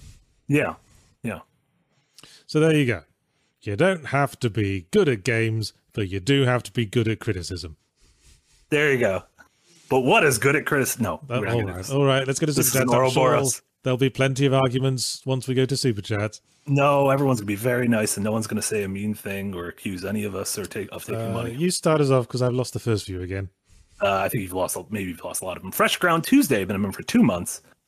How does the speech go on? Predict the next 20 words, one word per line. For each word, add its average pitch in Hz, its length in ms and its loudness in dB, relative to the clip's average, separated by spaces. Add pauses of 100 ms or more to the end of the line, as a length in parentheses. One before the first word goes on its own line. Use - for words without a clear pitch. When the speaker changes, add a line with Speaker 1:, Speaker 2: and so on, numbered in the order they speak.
(340)
Speaker 1:
Five 175 180 2
dollar 123 180 4
donation. 98 400 -2
Thank 113 180 -6
you - 80 -12
so - 140 -8
much, - 160 -12
Tuesday. 104 360 -10 (320)
Uh, - 60 -4
"I 147 140 2
wanna 214 160 4
be 185 80 4
the 151 80 2
first 202 320 4
in 170 40 4
the 160 60 4
comments 156 520 4
to - 140 -2
say, 123 240 2
quote, 135 300 0